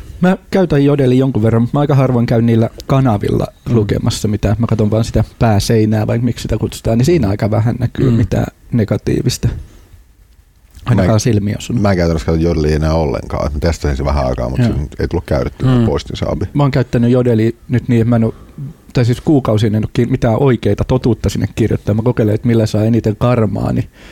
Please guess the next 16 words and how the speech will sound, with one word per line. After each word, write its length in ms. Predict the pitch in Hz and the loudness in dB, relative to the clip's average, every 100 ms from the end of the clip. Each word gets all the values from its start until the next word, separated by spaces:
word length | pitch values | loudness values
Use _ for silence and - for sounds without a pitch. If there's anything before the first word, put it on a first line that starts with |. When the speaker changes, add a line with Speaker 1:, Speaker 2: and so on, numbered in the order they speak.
| - - - | -20 -20 -8
Speaker 1:
niin 200 | 120 107 | -2 0
esimerkiksi 420 | 117 117 117 110 135 | 0 0 0 0 2
viikonloppuaamuisin, 960 | 139 120 110 104 - 104 101 110 104 | 2 2 0 -2 -2 -2 0 -2 -2
niin 80 | 107 | -2
saa 120 | 110 | -2
aika 160 | 117 107 | 0 0
hyvää 240 | 104 101 | 2 0
karmaa, 400 | 104 107 104 101 | 0 0 0 0
kun 120 | 110 | -2
keksii, 420 | - 110 - - 101 | -2 -2 -2 -2 -2
että 120 | - | -2
mitä 160 | - | -2
kännissä 520 | 104 113 104 104 - - | 0 0 2 -2 -2 -2
on 140 | 101 202 - | -4 -6 -4
tapahtunut, 680 | 113 104 104 - - - 117 | -4 -2 -2 -4 -4 -2 -2
niin 180 | 127 | -2